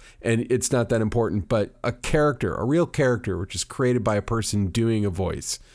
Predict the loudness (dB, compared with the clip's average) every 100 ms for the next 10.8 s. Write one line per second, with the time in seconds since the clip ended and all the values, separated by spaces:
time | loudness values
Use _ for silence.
0 | -20 -10 0 0 0 0 0 0 0 0
1 | 0 0 0 0 -2 -6 _ -4 0 2
2 | 0 -2 -2 -2 -4 -12 _ -6 -4 -2
3 | 0 2 2 2 4 2 0 -4 -6 -8
4 | -2 0 0 0 -4 -2 0 0 -2 -4
5 | -4 -2 -2 0 0 0 0 0 0 0
6 | 2 2 2 2 2 0 0 0 0 -4
7 | -4 -4 0 0 -2 -4 -4 -4 -4 -4
8 | -4 -2 -4 -2 -2 -2 -4 _ -20 -8
9 | -2 0 2 2 2 0 0 0 2 0
10 | 0 -2 -2 -2 0 0 0